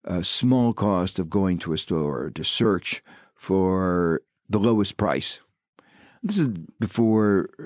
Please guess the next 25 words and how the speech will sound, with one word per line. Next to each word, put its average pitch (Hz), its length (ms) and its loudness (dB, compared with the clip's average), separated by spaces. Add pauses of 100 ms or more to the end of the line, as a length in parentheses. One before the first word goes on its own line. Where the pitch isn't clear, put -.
(140)
the 101 240 0
days 101 400 0
of 76 60 -6
the 82 100 0
internet 90 380 0
where 92 100 -2
you 82 80 -2
could 90 120 -4
do 90 120 2
it 85 60 -2 (140)
almost 131 420 2
costlessly, - 640 -4
but - 280 -6
assuming 190 500 -2
the 151 80 0
days 123 300 2
where 113 100 4
you 107 100 4
actually 107 300 2
had 101 80 2
to 92 80 -2
go 95 140 0
around 92 300 0
to 78 60 -6
stores 73 460 -4